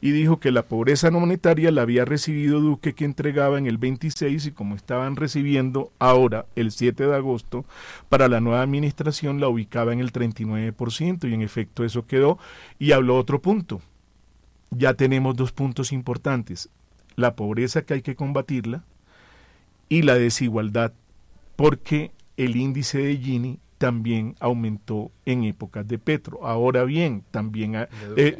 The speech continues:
Speaker 1: épocas de Duque. Ahora bien, también hay que reconocer que, eh, desde luego tuvo tiempos de pandemia, pero indiscutiblemente aquí lo hemos dicho,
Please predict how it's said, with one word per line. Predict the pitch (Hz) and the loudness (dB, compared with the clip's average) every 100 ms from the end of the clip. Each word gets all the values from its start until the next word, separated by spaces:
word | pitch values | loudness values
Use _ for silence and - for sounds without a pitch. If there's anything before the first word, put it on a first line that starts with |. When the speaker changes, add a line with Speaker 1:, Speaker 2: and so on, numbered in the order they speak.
| 139 | 0
Speaker 1:
épocas | 143 135 143 | 0 0 0
de | 127 139 | 2 2
Duque. | 170 - 110 | 2 0 -8
Ahora | 117 117 120 | 0 2 2
bien, | 123 139 147 | 2 2 0
también | - 107 107 110 | -2 -4 -4 -4
hay | 110 | -4
que | 139 | -4
reconocer | 131 127 135 151 - 127 - _ _ - - - - _ _ | -4 -4 -4 -4 -2 -2 -4 _ _ -20 -20 -20 -20 _ _
que, | 156 147 143 - _ _ _ _ | 2 2 2 -6 _ _ _ _
eh, | 139 139 127 123 117 117 123 | 0 2 4 4 2 0 -2
desde | 127 123 120 | 0 0 2
luego | 113 110 131 | 0 0 -2
tuvo | - 156 139 120 | 0 -2 0 -4
tiempos | - 120 110 127 | -2 -4 -2 -4
de | 123 | -2
pandemia, | 135 131 135 127 127 127 - | -2 -2 -2 -2 -4 -8 -4
pero | 147 135 123 | 0 2 0
indiscutiblemente | 117 113 - 110 117 117 120 123 117 131 | -2 -6 -8 -6 -4 -2 -2 -4 -6 -8
aquí | - 147 | -6 -6
lo | 131 117 | -2 -2
hemos | 117 120 | -4 -6
dicho, | 120 117 - 120 | -6 -6 -6 -12